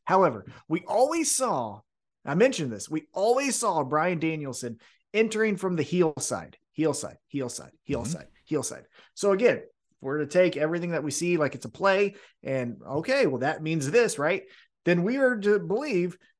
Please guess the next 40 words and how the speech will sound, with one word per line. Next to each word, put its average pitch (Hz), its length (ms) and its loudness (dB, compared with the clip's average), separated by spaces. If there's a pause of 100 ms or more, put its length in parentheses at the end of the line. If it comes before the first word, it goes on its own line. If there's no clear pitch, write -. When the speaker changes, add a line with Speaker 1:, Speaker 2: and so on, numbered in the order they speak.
(120)
Speaker 1:
throughout 302 220 2
this 269 140 -2
entire 269 400 6
thing, 247 360 4
even 254 200 -2
though 233 100 6
M 254 180 4
J 226 180 0
F 254 140 0
Speaker 2:
He's 190 100 0
Speaker 1:
is - 80 -2
Speaker 2:
been 139 140 2
Speaker 1:
the 120 60 2
Speaker 2:
a - 40 2
heel. 233 160 0
Speaker 1:
devil, 147 560 2 (280)
he, 220 420 2 (160)
Bryan 175 260 4
Danielson, 190 400 0
is 147 160 -4
heel. 226 360 2 (200)
So 208 140 2
what 190 320 2
I 370 160 4
thought 113 380 -8 (480)
when 165 140 -6
he 170 80 0
did 262 240 0
this 127 360 -4 (320)
is, 170 480 6 (520)
well, 160 140 -2
now 196 180 6
he 214 220 4
thought 117 400 -4 (220)
losing 151 420 4
to, 123 360 2 (460)
uh, 104 520 -4 (260)
M 175 140 4
J 135 220 0
F, 208 220 2